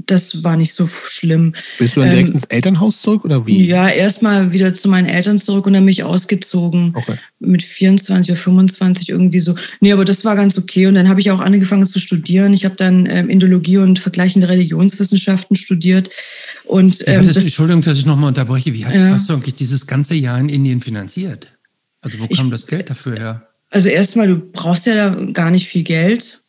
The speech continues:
Speaker 1: Also wir sind ja da nicht irgendwie im Holiday Inn abgestiegen oder
Speaker 3: Nee,
Speaker 1: im
Speaker 3: nee,
Speaker 1: Hyatt
Speaker 3: klar.
Speaker 1: oder so.
Speaker 3: Natürlich,
Speaker 1: Ähm,
Speaker 3: ist günstig,
Speaker 1: wir
Speaker 3: aber
Speaker 1: haben da ja
Speaker 3: trotzdem,
Speaker 1: fast
Speaker 3: mhm.
Speaker 1: nichts gebraucht, aber ich habe gearbeitet davor.
Speaker 3: Mhm, okay.
Speaker 1: Ähm,
Speaker 2: Gejobbt
Speaker 1: also gejobbt
Speaker 2: irgendwie so.
Speaker 1: halt, genau.
Speaker 2: Ja.
Speaker 1: Und damals, weißt du, wenn du zu Hause, du hast ja zu Hause gewohnt, da hast ja keine Ausgaben gehabt.
Speaker 2: Ja, stimmt.
Speaker 1: Du hast die ganze Kohle, die du gejobbt, ver-,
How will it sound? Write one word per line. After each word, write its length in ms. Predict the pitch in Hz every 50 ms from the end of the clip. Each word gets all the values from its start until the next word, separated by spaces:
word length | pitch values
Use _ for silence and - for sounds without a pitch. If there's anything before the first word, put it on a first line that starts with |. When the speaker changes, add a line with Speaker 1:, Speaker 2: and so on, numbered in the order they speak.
| _ - -
Speaker 1:
Also 300 | - 175 151 165 156 143
wir 100 | 165 160
sind 140 | 151 165 170
ja 100 | 180 180
da 120 | 170 180
nicht 180 | 185 190 - -
irgendwie 420 | 175 180 180 180 175 160 180 185
im 260 | 180 175 180 175 165
Holiday 340 | 156 180 180 180 170 160 156
Inn 100 | 170 202
abgestiegen 680 | 214 196 185 - 180 165 - - - - 156 165 170 170
oder 160 | 165 120 165
Speaker 3:
Nee, 80 | 156 151
Speaker 1:
im 60 | 147
Speaker 3:
nee, 60 | 135 165
Speaker 1:
Hyatt 60 | 208 208 185
Speaker 3:
klar. 80 | 175
Speaker 1:
oder 160 | 160 165 160
so. 120 | 156 165 165 - - -
Speaker 3:
Natürlich, 340 | 127 120 117 - 143 -
Speaker 1:
Ähm, 220 | 165 185 180 180 180
Speaker 3:
ist 60 | -
günstig, 280 | - 113 104 - - 180
Speaker 1:
wir 140 | 170 185
Speaker 3:
aber 80 | - -
Speaker 1:
haben 160 | 180 214 202
da 140 | 190 190 180
ja 60 | 180 180
Speaker 3:
trotzdem, 160 | 180 - -
Speaker 1:
fast 360 | - 180 185 131 117 117 -
Speaker 3:
mhm. 40 | 190
Speaker 1:
nichts 280 | 196 196 196 - - -
gebraucht, 640 | - 180 185 175 160 156 156 185 226 240 - - - - - - - -
aber 220 | - 170 185 -
ich 140 | - 190 208
habe 160 | 202 196 196 -
gearbeitet 580 | - - - - 190 254 277 240 190 196 185 180
davor. 600 | 175 170 - - 175 165 165 165 170 170 165 _ _ _ _ _ _ _ _ _ _ -
Speaker 3:
Mhm, 300 | 139 120 110 120 117 110 _ _ - 147
okay. 280 | 127 123 - - 190
Speaker 1:
Ähm, 80 | 180 185 180
Speaker 2:
Gejobbt 160 | - - -
Speaker 1:
also 180 | - - - 160
gejobbt 240 | 196 - - 117 104
Speaker 2:
irgendwie 220 | 202 240 - 98
so. 120 | 95 180 190
Speaker 1:
halt, 360 | 180 175 175 170 170 - -
genau. 420 | 208 190 185 180 185 202 214 214
Speaker 2:
Ja. 100 | 196 202 196
Speaker 1:
Und 300 | 190 190 185 - - -
damals, 520 | 190 196 196 208 202 202 208 202 196 - -
weißt 180 | 196 202 -
du, 40 | 233
wenn 100 | 226 214
du 80 | 202 185
zu 160 | - - 185 180
Hause, 160 | 196 202 180
du 80 | 185 185
hast 120 | 196 -
ja 100 | 196 180 185
zu 100 | - 175
Hause 200 | 185 202 214 214
gewohnt, 340 | 226 196 180 208 220 202 202
da 40 | 196
hast 140 | 190 -
ja 60 | 196 185
keine 280 | 185 202 185 180 165
Ausgaben 460 | 165 214 269 - - 180 170 170 180
gehabt. 240 | 170 180 175 202 208
Speaker 2:
Ja, 160 | - - 127
stimmt. 200 | - 120 107 107
Speaker 1:
Du 40 | 208
hast 120 | 208 196 -
die 60 | 202
ganze 280 | 185 180 190 202 - 190
Kohle, 300 | - - 196 202 214 220
die 120 | 180 196 185
du 100 | 202 190
gejobbt, 500 | 190 175 180 - 185 180 190 - - -
ver-, 240 | - 196 190 170 -